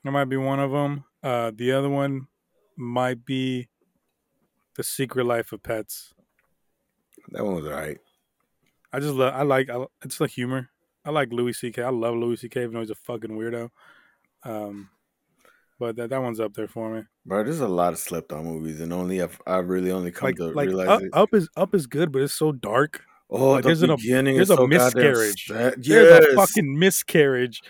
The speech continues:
Speaker 2: A baby
Speaker 1: in,
Speaker 2: dies,
Speaker 1: in,
Speaker 2: and
Speaker 1: uh,
Speaker 2: then the wife dies? Dog,
Speaker 1: Bro,
Speaker 2: no. Come on,
Speaker 1: how the
Speaker 2: bro.
Speaker 1: fuck do you do that? Like, uh, and Coco. Coco's awesome, but that's a fucking depressing-ass movie.
Speaker 2: Coco's dope, though.
Speaker 1: Coco was legit,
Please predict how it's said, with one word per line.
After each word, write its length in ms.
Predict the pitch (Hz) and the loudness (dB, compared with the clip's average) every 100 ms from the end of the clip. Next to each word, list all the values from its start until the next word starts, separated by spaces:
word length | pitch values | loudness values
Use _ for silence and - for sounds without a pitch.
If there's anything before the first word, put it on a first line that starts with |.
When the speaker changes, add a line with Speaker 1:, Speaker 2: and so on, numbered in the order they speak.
| - | -2
Speaker 2:
A 100 | 113 | -2
baby 400 | 107 131 151 160 | 6 8 8 8
Speaker 1:
in, 60 | |
Speaker 2:
dies, 240 | 156 160 170 131 | 8 10 8 6
Speaker 1:
in, 80 | |
Speaker 2:
and 80 | 143 | 4
Speaker 1:
uh, 20 | |
Speaker 2:
then 120 | 135 127 | 4 2
the 100 | 107 | 0
wife 400 | 104 127 143 143 | 4 6 6 8
dies? 380 | 170 175 175 | 8 8 4
Dog, 300 | 175 131 127 127 | 2 4 4 4
Speaker 1:
Bro, 120 | 139 | 4
Speaker 2:
no. 320 | 135 117 101 | 4 2 0
Come 260 | - 185 170 | -4 -2 0
on, 300 | 120 90 85 | 0 -2 0
Speaker 1:
how 60 | |
the 60 | 381 | 4
Speaker 2:
bro. 340 | 147 175 359 | 6 6 6
Speaker 1:
fuck 80 | 349 | 8
do 60 | 339 | 6
you 40 | |
do 160 | 277 320 370 | 6 2 6
that? 420 | 359 262 120 113 - - - | 4 4 -6 -8 -14 -20 2
Like, 220 | 170 156 | 2 2
uh, 180 | 165 160 | -2 -2
and 180 | 170 147 | -2 -2
Coco. 440 | - 202 202 151 117 | 2 2 4 2 2
Coco's 580 | 170 202 214 190 139 - - | 2 2 0 0 -4 -8 -4
awesome, 420 | 156 175 - 117 | -2 -2 -6 -6
but 80 | 139 | -6
that's 200 | 262 226 | -6 -6
a 60 | |
fucking 380 | 202 - 254 214 | -10 -10 -10 -8
depressing-ass 640 | 190 - 254 233 226 247 214 | -8 -6 -8 -6 -6 -4 -4
movie. 360 | 254 269 113 _ _ _ _ _ _ _ - | -2 -2 -4 _ _ _ _ _ _ _ -12
Speaker 2:
Coco's 380 | 98 85 71 76 | -12 -10 -12 -10
dope, 220 | 73 - | -12 -12
though. 180 | 69 - _ _ _ _ _ _ _ _ _ _ _ _ | -14 -14 _ _ _ _ _ _ _ _ _ _ _ _
Speaker 1:
Coco 340 | - 294 277 233 | -4 0 0 0
was 280 | 165 117 | 0 -4
legit, 520 | 117 117 123 240 143 | -10 -10 -4 -2 -2